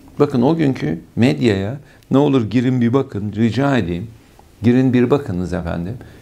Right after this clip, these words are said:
Ne göreceğiz? Sonuç olarak lütfen eğer bu konuda siyasal iktidar samimi ise,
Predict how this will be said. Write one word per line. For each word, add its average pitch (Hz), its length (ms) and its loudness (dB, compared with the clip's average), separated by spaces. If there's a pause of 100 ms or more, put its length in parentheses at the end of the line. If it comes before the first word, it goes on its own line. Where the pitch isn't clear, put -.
(160)
Ne 131 120 4
göreceğiz? 87 680 -2 (1000)
Sonuç 139 440 0
olarak 85 400 -4 (640)
lütfen 80 420 0 (560)
eğer 120 340 2
bu 127 60 0
konuda 90 560 -2
siyasal 101 480 0
iktidar 104 400 -2
samimi 90 460 -4
ise, 76 320 -10